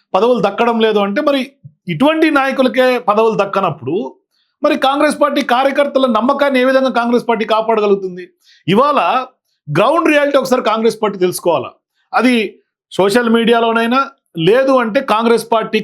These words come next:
కార్యకర్తలైనా కూడా గ్రౌండ్ లెవెల్లో ఏమనుకుంటున్నారు అంటే, రేపు పొద్దునే భవిష్యత్తులో స్థానిక సంస్థల ఎన్నికలు వస్తా ఉన్నాయి, మరి వాటిలో గట్టెక్కాలి కాంగ్రెస్ పార్టీ అంటే, కేవలం పై పైన మాటలు చెప్పి ఎన్నికలు అయిపోగానే తట్టపుట్ట సదరేసుకొని మాకు సంబంధం లేదన్నట్టుగా చేతులు దులుపుకుంటే కార్యకర్తలు ఎందుకు కష్టపడాలి,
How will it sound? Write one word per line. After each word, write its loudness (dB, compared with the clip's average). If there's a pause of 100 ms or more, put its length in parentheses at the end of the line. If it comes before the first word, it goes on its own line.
(100)
కార్యకర్తలైనా 0
కూడా -14 (320)
గ్రౌండ్ 2
లెవెల్లో 2 (160)
ఏమనుకుంటున్నారు -2
అంటే, 0
రేపు 0
పొద్దునే 0
భవిష్యత్తులో 0
స్థానిక 0
సంస్థల -4
ఎన్నికలు -4
వస్తా -6
ఉన్నాయి, -12 (380)
మరి 2
వాటిలో 2 (120)
గట్టెక్కాలి 0
కాంగ్రెస్ 0
పార్టీ -2
అంటే, 0 (840)
కేవలం 2 (100)
పై 2 (120)
పైన 2 (100)
మాటలు 0
చెప్పి 0 (480)
ఎన్నికలు 2
అయిపోగానే 0
తట్టపుట్ట 0
సదరేసుకొని 2
మాకు -2
సంబంధం 0
లేదన్నట్టుగా 0
చేతులు 0
దులుపుకుంటే -2 (120)
కార్యకర్తలు 0
ఎందుకు -2
కష్టపడాలి, -2